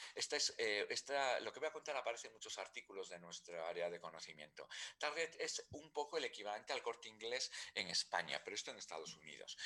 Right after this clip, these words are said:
Entonces, lo que hizo en un momento determinado fue con, coger y decir, "Voy a clasificar a todos mis clientes para poder ofrecerles publicidad de acuerdo a lo que hacen". Pues joven, que le gusta el deporte,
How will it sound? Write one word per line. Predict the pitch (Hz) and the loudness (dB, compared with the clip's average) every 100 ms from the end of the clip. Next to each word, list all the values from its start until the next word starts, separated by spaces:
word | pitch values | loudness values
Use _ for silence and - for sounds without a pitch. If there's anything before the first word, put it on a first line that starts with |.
| - | -4
Entonces, | - 139 | 0 4
lo | 131 | 4
que | 110 110 - | 4 4 2
hizo | 127 156 - | -2 -4 -2
en | 156 | -2
un | 151 | -4
momento | 147 151 151 | -6 -2 -2
determinado | 147 143 151 160 | -2 -2 -2 -2
fue | - 110 - | -2 -4 0
con, | 92 90 90 - | 0 0 -4 -6
coger | - 104 165 156 | -2 0 0 -2
y | |
decir, | 117 95 | -4 -6
"Voy | 107 143 | 0 0
a | 135 | 2
clasificar | 135 131 - - 160 - - - | -2 -4 -8 -2 0 0 -6 -6
a | - 110 | -2 0
todos | - 139 113 - 98 | 0 2 0 -2 -10
mis | 131 - - | -8 -6 -6
clientes | 139 147 151 180 185 | -6 -4 -4 -4 -4
para | - 98 | -2 -2
poder | 90 107 117 | 0 -2 -2
ofrecerles | - 117 139 135 98 - - - - | -4 -6 -6 -4 -4 -6 -8 -16 -10
publicidad | 107 92 98 123 139 165 | -8 -6 -8 -4 -4 0
de | |
acuerdo | 117 - 120 139 | -2 -2 -4 -2
a | 120 | -4
lo | - | -4
que | 87 71 | -8 -8
hacen". | - 67 | -8 -12
Pues | - 78 | -10 -8
joven, | - 117 123 135 - | -6 -2 0 0 -4
que | 87 | -6
le | 82 | -10
gusta | 90 104 | -10 -8
el | 101 | -6
deporte, | 113 143 151 - 156 | -6 -4 -6 -2 -2